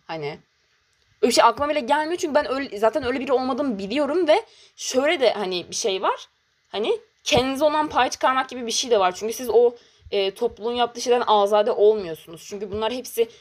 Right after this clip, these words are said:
birbirini besleyen şeyler ya. Hani ben sislerin yaptığı, söylenen o şeylerden muaf değilim günün sonunda. Ben hani öyle biri olmadığımı düşünmüyorum diye. O yüzden kendim orada şey, söylenen şeylerle hani bir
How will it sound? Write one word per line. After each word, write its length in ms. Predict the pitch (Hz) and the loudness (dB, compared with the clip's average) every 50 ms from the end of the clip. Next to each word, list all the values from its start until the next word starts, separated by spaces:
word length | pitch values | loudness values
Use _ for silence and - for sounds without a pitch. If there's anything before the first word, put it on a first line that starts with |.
| _ _ | _ _
birbirini 280 | 196 202 202 226 220 190 | -4 -2 0 0 4 4
besleyen 380 | 202 196 196 - - 220 214 220 | 4 4 4 0 -2 0 0 0
şeyler 380 | 220 247 214 220 269 370 320 | -2 -4 -2 -2 0 -2 -2
ya. 220 | 214 170 165 160 165 - _ _ _ _ _ _ - | -2 -4 -6 -6 -8 -12 _ _ _ _ _ _ -10
Hani 160 | 196 196 196 | -2 2 2
ben 180 | 226 247 240 - - | 2 2 2 -4 -10
sislerin 640 | - - - 208 214 - - 262 277 302 311 285 - - | -14 -12 -10 -10 -10 -8 -6 -4 -4 -4 -4 -6 -8 -2
yaptığı, 520 | 220 226 214 208 214 _ - 285 285 214 | 0 0 0 0 -2 _ -8 -8 -8 -8
söylenen 360 | - - 254 240 226 240 247 - | -8 -2 0 0 0 0 -2 -2
o 80 | - 240 | -4 -4
şeylerden 440 | - - 285 247 254 247 349 392 311 | -4 -2 -2 0 2 2 2 0 0
muaf 400 | 226 226 233 254 302 - _ - | -2 0 0 0 0 -2 _ -4
değilim 320 | 226 233 240 262 214 185 | -4 -4 -2 -4 -4 -4
günün 200 | 170 170 165 165 | -4 -6 -6 -8
sonunda. 500 | 175 - - 170 165 165 165 165 160 165 - _ _ _ _ _ - | -10 -8 -8 -8 -8 -2 -2 -2 -2 -2 -4 _ _ _ _ _ 2
Ben 260 | 185 196 202 208 208 - _ _ _ | 2 2 2 0 -6 -12 _ _ _
hani 260 | 196 185 180 175 - - - | -10 -10 -8 -10 -10 -4 0
öyle 200 | 196 196 190 196 | 2 2 2 2
biri 100 | 202 208 | 4 2
olmadığımı 420 | 196 196 196 185 180 196 196 180 | 2 4 0 -4 -6 -6 -8 -8
düşünmüyorum 600 | 185 - - - 202 196 190 180 170 170 165 160 | -8 -8 -6 -6 -6 -6 -6 -6 -6 -8 -8 -8
diye. 180 | 165 160 160 - _ _ _ _ _ | -6 -8 -8 -8 _ _ _ _ _
O 80 | - 214 | 2 2
yüzden 240 | 233 269 370 392 381 | 4 4 2 0 0
kendim 320 | - - 269 262 294 302 | -2 -4 -4 -2 -2 0
orada 240 | 285 285 294 277 302 | 0 0 0 0 0
şey, 200 | 302 - 302 - - | -2 -2 -4 -6 -4
söylenen 300 | - 262 240 254 262 277 | -4 -4 -2 -2 -2 -4
şeylerle 520 | - - 262 240 247 262 262 254 277 302 | -4 0 2 2 4 4 2 2 0 -2
hani 280 | 269 254 220 226 226 214 | -4 -4 -6 -6 -6 -4
bir 160 | 240 220 | -6 -6